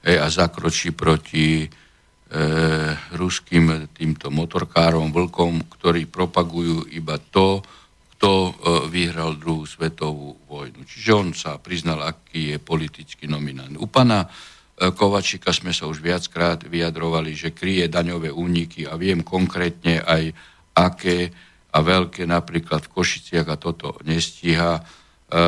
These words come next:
my vieme, ako, e, sa vyšetrujú iné kauzy, kde je, e, dispozícia monokratická pána Kovačika. Vieme aj to, akým podvodným spôsobom, e,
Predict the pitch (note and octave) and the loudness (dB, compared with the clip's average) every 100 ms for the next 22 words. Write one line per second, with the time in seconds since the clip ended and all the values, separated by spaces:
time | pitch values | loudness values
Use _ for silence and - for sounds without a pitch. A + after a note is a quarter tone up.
0 | E2+ E2+ E2 D#2 - - - _ _ _ | 4 4 2 -2 -8 -18 -20 _ _ _
1 | _ - C3 F2 F2+ G2 F#2+ F2 E2 - | _ 2 4 4 2 2 2 0 -6 -8
2 | F2+ F2+ E2+ E2 _ _ _ _ - D#2+ | -8 -8 -8 -10 _ _ _ _ -18 -14
3 | D#2 - E2+ F#2 - E2 F2 E2 D2 - | -8 -4 -4 -4 -10 -10 -4 -4 -4 -8
4 | G2 F#2 F2 D2+ - - F2 E2 E2 D#2+ | -6 -4 -6 -10 -12 2 4 4 -2 -4
5 | D#2+ E2 D#2 D#2+ D#2 - _ _ _ _ | 2 2 2 -2 -6 -12 _ _ _ _
6 | D#2+ D#2+ D#2+ D#2 D2+ E2+ - F2 D#2+ D#2+ | -6 -2 0 -2 -6 -16 -10 -6 -6 -8
7 | - E2+ E2 D#2+ E2 E2 - D#2+ D#2+ D2+ | -8 -4 -2 0 -2 -2 -4 -6 -6 -14
8 | - D#2+ D#2 E2 D#2 D2+ - F2 E2 - | -8 -6 -4 -2 -2 -4 -4 0 0 -2
9 | E2+ - G2 C3 G2+ E2+ D#2 - F#2 F2 | -6 -2 4 4 4 2 -4 -4 0 0
10 | - E2 E2 E2+ E2 D#2+ E2 D#2+ - E2+ | -2 -8 -2 0 2 0 0 -4 -6 -8
11 | - D#2+ F2 E2+ | -4 0 2 2